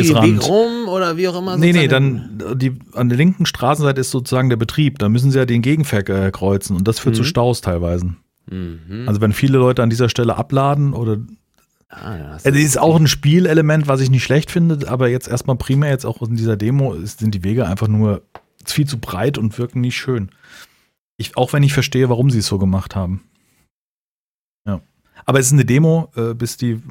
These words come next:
Speaker 2: Early Access Version startet Ende des Jahres, ist noch hin. Also ist irgendwann, äh, was, vierundzwanzigste,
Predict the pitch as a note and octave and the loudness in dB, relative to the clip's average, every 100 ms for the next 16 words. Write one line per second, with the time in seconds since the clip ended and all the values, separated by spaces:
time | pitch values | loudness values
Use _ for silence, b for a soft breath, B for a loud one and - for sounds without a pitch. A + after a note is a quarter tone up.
0 | A#2+ A2 G#2 G#2+ G2+ A2 A2+ A2 - C#3 | -18 -18 -16 -14 -14 -8 -4 -4 -2 -4
1 | C#3 B2+ A#2+ - A#2 A#2 A2 A2+ A#2 - | -2 0 0 0 -2 -2 -2 0 0 0
2 | A2 A2+ G#2+ A2+ A#2 G#2 C3+ C#3+ G#2 G#2 | 0 0 -4 -4 0 2 2 0 -2 -4
3 | - A#2 A2 G#2+ B B B B B B | -2 0 0 0 B B B B B B
4 | B _ _ _ _ B2+ A#2 G#2 A#2 - | B _ _ _ _ -6 -6 -4 -4 -6
5 | - C3+ B2+ - B2+ B2+ - - A#2+ A#2+ | -2 0 0 0 -2 -2 -4 -2 0 0
6 | A#2 A#2 | 0 -2